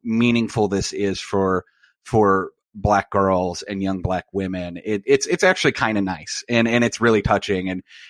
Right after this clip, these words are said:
and, and frankly, I think, you know, given the political environment in this country right now, it's nice to see people,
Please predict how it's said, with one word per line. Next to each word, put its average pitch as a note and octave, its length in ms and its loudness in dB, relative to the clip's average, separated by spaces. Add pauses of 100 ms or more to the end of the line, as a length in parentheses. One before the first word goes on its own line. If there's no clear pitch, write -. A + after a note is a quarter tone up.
(120)
and, A#2 240 2
and A#2 200 0
frankly, B2 440 2
I G#2+ 100 6
think, G#2+ 300 -2 (120)
you A#2 120 -2
know, G2 300 0
given A2+ 260 4
the G2+ 80 -2
political G#2 480 0
environment F#2+ 480 -2
in F2+ 60 -8
this F2+ 140 -6
country G2 300 -4
right F2+ 220 -6
now, F#2 220 -8
it's - 180 -8
nice A2+ 260 0
to G2+ 120 0
see F#2+ 240 -2
people, F#2+ 580 -2